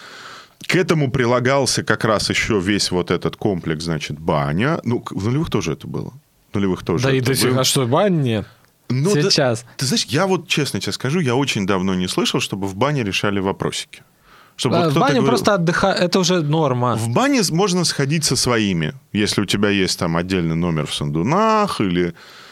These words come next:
Speaker 1: ну, есть ведомственные предприятия.
Speaker 2: Но даже не, не решать.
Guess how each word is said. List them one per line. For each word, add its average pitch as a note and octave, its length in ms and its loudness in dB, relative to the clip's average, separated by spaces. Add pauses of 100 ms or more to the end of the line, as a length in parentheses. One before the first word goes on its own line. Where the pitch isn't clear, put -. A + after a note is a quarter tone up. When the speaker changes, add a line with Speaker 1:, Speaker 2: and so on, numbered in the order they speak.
(160)
Speaker 1:
ну, D4 120 0
есть C3+ 260 0
ведомственные F2 480 -2
предприятия. C#3+ 480 -2
Speaker 2:
Но D3+ 60 0
даже E3+ 340 0
не, E3 140 0
не E3 180 0
решать. E3 280 0